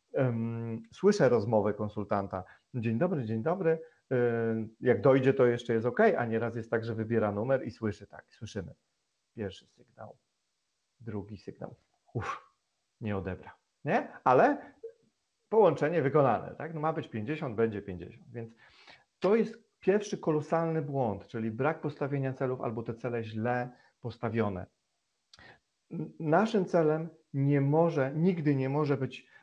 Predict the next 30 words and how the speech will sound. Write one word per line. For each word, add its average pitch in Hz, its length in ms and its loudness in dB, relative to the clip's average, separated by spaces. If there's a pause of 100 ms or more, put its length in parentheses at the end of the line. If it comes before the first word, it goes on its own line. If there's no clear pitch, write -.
(140)
e, 120 360 2
liczba 127 720 -2
wykonanych 117 560 -4
telefonów 101 500 -6
do 95 100 -8
klientów. 90 500 -12 (360)
Te 139 100 -2
cele 156 280 2
muszą 135 320 -4
być 117 160 -8
bardziej 120 400 -2
wymierne. 113 560 -4 (380)
Jak 143 220 -2
te 160 120 -4
cele 143 280 -2
bardziej, 139 500 -2 (280)
e, 127 240 -2
wymiernie 135 540 0
stawiać? 135 540 -4
W 131 40 -12
jaki 135 220 -4
sposób? 165 560 -4 (340)
E, 135 340 4
ja 151 140 2
wykorzystuję 165 580 -2
do 160 80 -4
tego 160 240 -6
takie 151 240 -6
narzędzie, 135 460 -2
no, 120 240 -2